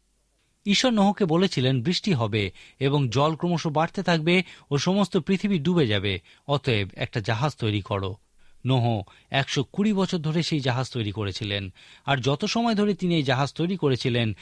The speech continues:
তিনি ধার্মিকতা প্রচার করেছিলেন, তিনি প্রচার করেছিলেন এবং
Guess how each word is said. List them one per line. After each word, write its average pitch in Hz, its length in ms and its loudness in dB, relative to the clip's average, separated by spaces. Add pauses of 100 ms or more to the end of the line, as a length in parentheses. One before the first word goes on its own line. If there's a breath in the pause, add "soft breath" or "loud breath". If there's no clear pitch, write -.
(200 loud breath)
তিনি 139 220 2
ধার্মিকতা 127 540 0
প্রচার 107 320 -6
করেছিলেন, 98 600 -6 (360 soft breath)
তিনি 208 180 4
প্রচার 208 320 -2
করেছিলেন 185 500 0
এবং 113 240 0